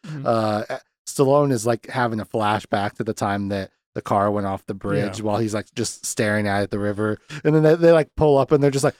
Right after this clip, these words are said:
Speaker 2: "Fucking racist ass cops." And Stallone, Stallone's just, like, he doesn't even make a facial, he doesn't react to it at all. He just kinda stares blankly at them. It's, it's so good. <laughs> But
Speaker 1: Like, "Uh,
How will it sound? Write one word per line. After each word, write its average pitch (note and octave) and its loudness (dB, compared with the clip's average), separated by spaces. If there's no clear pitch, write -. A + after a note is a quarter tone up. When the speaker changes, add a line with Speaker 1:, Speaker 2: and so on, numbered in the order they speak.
Speaker 2:
"Fucking D#3+ 0
racist E3+ 2
ass E3 4
cops." D3 2
And E3 -6
Stallone, E3+ 2
Stallone's A#3+ 4
just, C4+ 0
like, C#3+ 0
he E3 0
doesn't A#3+ 6
even D#3+ 2
make C3 2
a A#2+ 2
facial, A2+ 0
he C#3 -2
doesn't F#3+ 2
react A2+ -2
to A2 -2
it G#2 -2
at G2+ -4
all. G2+ 0
He A2 0
just A#2+ -6
kinda D#3 0
stares G#2+ -4
blankly G#2 -6
at A#2 -6
them. B2 -2
It's, A#2+ -6
it's C#3 -4
so D3 2
good. A2 -8
<laughs> - -
But D3+ -4
Speaker 1:
Like, C3 -4
"Uh, C3 -12